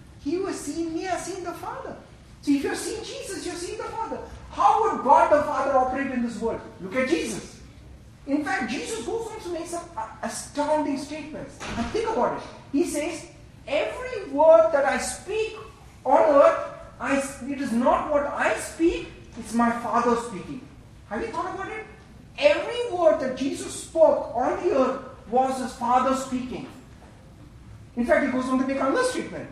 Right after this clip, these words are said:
He says, "The works that I do, it is my Father doing." In fact, in another place he says, "I only do the works that I see my Father do." So how was Jesus operating? Jesus was seeing in his spirit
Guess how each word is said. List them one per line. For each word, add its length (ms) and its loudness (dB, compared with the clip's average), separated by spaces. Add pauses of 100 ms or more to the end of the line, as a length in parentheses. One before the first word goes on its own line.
He 100 2
says, 360 0 (260)
"The 120 4 (200)
works 440 4
that 160 2 (120)
I 160 -2
do, 480 4 (560)
it 120 -6
is 140 -2
my 180 2
Father 560 0
doing." 420 2 (440)
In 80 -6
fact, 240 4
in 80 -2
another 280 2
place 240 -2
he 80 0
says, 260 -2 (100)
"I 300 2
only 300 2 (100)
do 100 2
the 220 2
works 240 12
that 160 4
I 180 2
see 180 -2
my 180 -2
Father 340 2
do." 240 -4 (100)
So 120 0
how 240 4
was 180 -4
Jesus 240 -2
operating? 580 0 (500)
Jesus 280 -2
was 260 0
seeing 280 -4
in 60 2
his 120 0
spirit 500 -2